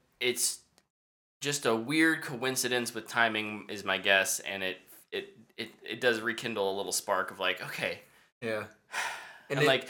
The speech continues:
Speaker 1: I'm kinda planning on coming back for Final Shape anyways. Be there for the last hurrah. <laughs> But this, this made it even easier, I think,
Speaker 2: Mm-hmm.
Speaker 1: of, of a decision to be like, "Okay, I'm in for one more year."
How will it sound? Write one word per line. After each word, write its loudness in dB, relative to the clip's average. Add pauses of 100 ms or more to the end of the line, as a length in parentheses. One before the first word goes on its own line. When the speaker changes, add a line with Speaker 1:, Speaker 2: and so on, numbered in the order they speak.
(140)
Speaker 1:
I'm 4
kinda 10
planning 6
on 12
coming 4
back 10
for -6
Final 4
Shape 2
anyways. 6 (680)
Be 2
there 10
for 6
the 2
last 10
hurrah. 10 (400)
<laughs> -20
But 6 (480)
this, 0
this -6
made 4
it 2
even -2
easier, -2
I 2
think, -4
Speaker 2:
Mm-hmm. -6
Speaker 1:
of, -8
of -6
a -4
decision -4
to -10
be -2
like, 0
"Okay, -4 (100)
I'm -2
in -2 (320)
for -6
one 2
more -4
year." -6